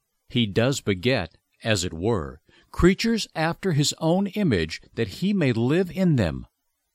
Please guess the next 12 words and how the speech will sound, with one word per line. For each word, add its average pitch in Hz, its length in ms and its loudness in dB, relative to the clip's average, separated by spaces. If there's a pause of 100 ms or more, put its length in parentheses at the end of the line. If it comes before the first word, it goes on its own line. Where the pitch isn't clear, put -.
(240)
that 147 140 2
he 214 200 -2
may 165 180 0
manifest 175 800 -2
to 165 200 0
others 123 440 2
the 120 100 2
joy, 90 640 0 (440)
the - 140 0
pleasure, 113 680 -4 (480)
the 135 160 6
satisfaction 185 1120 0